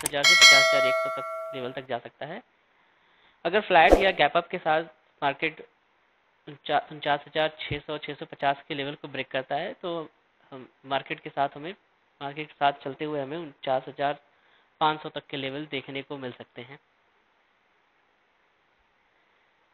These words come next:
इसी तरह Nifty में भी अगर कल के दिन हमें गैप down के साथ उनचास, चौबीस एक सौ का level टूटता हुआ दिखाई देता है तो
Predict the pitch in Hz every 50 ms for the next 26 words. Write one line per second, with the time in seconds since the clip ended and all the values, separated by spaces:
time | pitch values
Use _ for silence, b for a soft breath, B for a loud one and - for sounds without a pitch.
0 | _ _ _ _ _ _ _ _ _ _ _ _ _ - - 160 - 196 196 208
1 | 208 185 170 - - - 214 214 208 190 214 214 - - - 175 185 180 180 -
2 | _ - 170 160 160 - 175 165 175 175 170 165 156 160 160 160 160 - _ _
3 | _ _ _ _ - 175 165 139 - 151 139 139 139 - 151 156 165 160 165 156
4 | - 156 147 151 151 147 127 - - 147 139 143 143 - _ _ _ - - 151
5 | 143 151 160 156 - _ _ _ _ - 151 147 - - 160 156 - 156 147 143
6 | 139 143 151 156 - - - - 139 - - - 147 147 143 143 131 - 143 143
7 | 139 139 139 - 143 151 208 262 - 185 170